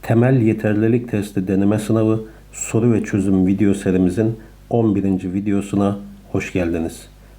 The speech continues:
Bu video serisi daha önce de söylediğimiz gibi toplam kırk videodan oluşacaktı. Ve bu videoda bu serinin on birinci denemesi olduğunu bir daha ifade etmiş olalım.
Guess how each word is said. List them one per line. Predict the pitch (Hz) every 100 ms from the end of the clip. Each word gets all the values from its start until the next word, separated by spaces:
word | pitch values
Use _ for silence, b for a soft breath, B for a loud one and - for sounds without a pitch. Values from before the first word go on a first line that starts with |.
| -
Bu | 135 123
video | 120 110 101
serisi | - 95 90 123 123 120 -
daha | 107 110
önce | 101 98
de | 98
söylediğimiz | - 98 95 92 98 98 92
gibi | 92 107 107 B B -
toplam | 104 - 104 113 123 B B -
kırk | 143 127 -
videodan | 95 101 92 95 90
oluşacaktı. | 85 - 87 90 - 107 - B B -
Ve | 98 101
bu | 120
videoda | 101 92 90 90 92 92
bu | 107
serinin | - 92 92 101 120 120 - - -
on | 107 101
birinci | 92 87 92 90
denemesi | 101 92 90 - - 110
olduğunu | 101 92 87 90 90
bir | 101 87
daha | 82 92
ifade | 92 - 101 95
etmiş | 92 - 113 117 - - -
olalım. | - 98 90 -